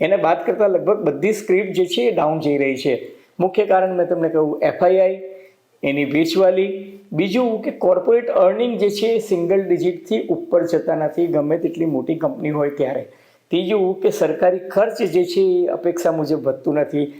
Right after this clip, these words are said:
બે હજાર ચોવીસમાં પહેલાં લોકસભા ચૂંટણી આવી, પછી વિધાનસભાની ચૂંટણીઓ મહારાષ્ટ્રમાં આવી, હરિયાણામાં આવી, છેલ્લે દિલ્હીમાં આવી,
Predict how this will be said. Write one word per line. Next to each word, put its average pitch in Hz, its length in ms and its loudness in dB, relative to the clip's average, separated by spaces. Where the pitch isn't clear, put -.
બે 160 160 2
હજાર 180 240 4
ચોવીસમાં 175 540 2
પહેલાં 143 220 2
લોકસભા 156 420 0
ચૂંટણી 175 380 -2
આવી, 170 520 0
પછી 165 220 0
વિધાનસભાની 160 720 0
ચૂંટણીઓ 170 460 -2
મહારાષ્ટ્રમાં 165 680 0
આવી, 165 400 0
હરિયાણામાં 165 720 0
આવી, 160 320 0
છેલ્લે 160 300 0
દિલ્હીમાં 165 520 0
આવી, 170 360 0